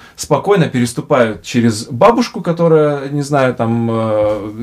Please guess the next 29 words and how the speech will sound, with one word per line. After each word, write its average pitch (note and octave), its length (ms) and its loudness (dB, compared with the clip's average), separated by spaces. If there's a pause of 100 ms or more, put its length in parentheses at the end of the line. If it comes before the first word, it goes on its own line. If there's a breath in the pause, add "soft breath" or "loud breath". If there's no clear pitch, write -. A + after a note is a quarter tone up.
(220)
сидит, A#2+ 360 0
деньги A2+ 240 0
побирает G#2 520 -2
и - 40 -20
так A2+ 140 -4
далее, G#2 260 0 (240 loud breath)
через E3 340 2
много E3 320 4
людей, D3+ 320 0
у F#3+ 80 0
которых D#3+ 380 -2
есть D#3+ 220 -2
проблемы, D3 580 0 (300 loud breath)
но, D3 320 0 (160)
скажем D3+ 300 -2
так, - 240 0 (360)
я C#3+ 360 2 (140)
предпочитаю E3 720 -2 (120)
с-, - 140 -8
решать F3+ 300 -2
сначала D3 300 -2
людские C3 480 0
проблемы A#2+ 560 -2 (220 loud breath)
и B2 60 -2
потом B2 260 0
возвращаться A2 480 -4
к - 60 -20
проблемам G#2+ 340 -6
животных. A#2 480 -4